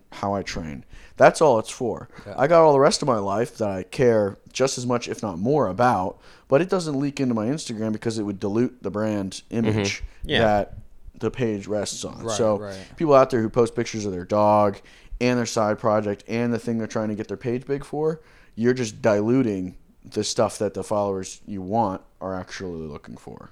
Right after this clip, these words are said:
Speaker 1: So that,
Speaker 2: Okay.
Speaker 1: those are my thoughts there.
Speaker 2: Okay.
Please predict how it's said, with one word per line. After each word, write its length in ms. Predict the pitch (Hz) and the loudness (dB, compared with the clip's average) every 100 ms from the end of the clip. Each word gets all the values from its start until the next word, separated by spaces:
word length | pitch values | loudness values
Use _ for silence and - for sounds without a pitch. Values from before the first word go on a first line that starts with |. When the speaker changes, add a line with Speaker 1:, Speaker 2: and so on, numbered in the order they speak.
| - _ - - - - | -20 _ -20 -20 -20 -18
Speaker 1:
So 160 | - 85 156 | -14 -8 -4
that, 60 | 120 | -4
Speaker 2:
Okay. 140 | 101 | -2
Speaker 1:
those 240 | 127 123 107 | 2 2 0
are 40 | |
my 140 | 95 | -6
thoughts 360 | - 80 78 - | -10 -12 -12 -14
there. 180 | 78 73 | -16 -6
Speaker 2:
Okay. 320 | 202 - 107 | -6 -4 -8